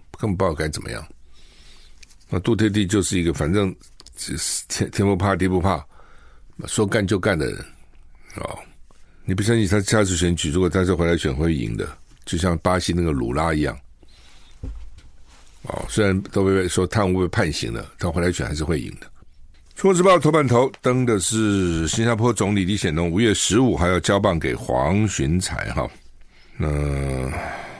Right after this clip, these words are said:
所以说李家天下，因为他爸爸嘛，李光耀哈，打下的天下交给他，再来就没有了，他没有在下-，下一代没有再，再，再接任。我们看这个新加坡有四个总理了，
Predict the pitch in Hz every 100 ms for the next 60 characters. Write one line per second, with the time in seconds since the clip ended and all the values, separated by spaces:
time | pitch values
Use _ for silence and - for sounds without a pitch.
0 | - - - - - 82 76 78 80 78
1 | 80 80 127 120 131 123 127 - - -
2 | - - - - - 85 90 110 82 67
3 | 53 - - - - - 64 62 90 87
4 | 95 82 - 73 64 - - - - -
5 | - - - 80 98 82 78 95 90 87
6 | - - 82 82 65 80 80 82 - -
7 | - - - - - - - - - -
8 | - 80 69 71 64 67 52 - - 78
9 | 76 69 73 - - - 98 80 76 73
10 | 65 62 71 65 _ - - 71 64 58
11 | - 62 - 71 71 60 - - - -
12 | - - - - - - - - - -
13 | - - - 131 160 147 147 - 147 151
14 | 139 120 - 175 120 92 73 85 62 -